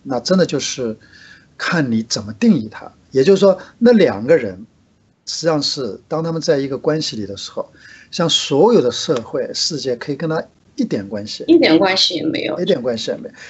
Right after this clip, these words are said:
Speaker 1: 就是说你不能用任何标准去衡量你是不是婚外恋呐，你是不是骗了你的太太啊，对吧？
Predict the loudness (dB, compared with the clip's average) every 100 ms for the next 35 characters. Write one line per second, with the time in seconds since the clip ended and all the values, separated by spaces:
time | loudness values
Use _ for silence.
0 | -2 2 4 2 2 2 2 2 4 4
1 | 2 -2 -2 -2 -2 -6 -12 -14 -14 -14
2 | -14 -18 -20 _ _ -10 -4 -2 0 -2
3 | -2 -2 0 -2 -4 -8 -12 -12 -10 -6
4 | -6 -8 -16 -10 -6 -6 -6 -10 -14 -14
5 | -12 -14 -16 -18 _ _ -20 _ _ -10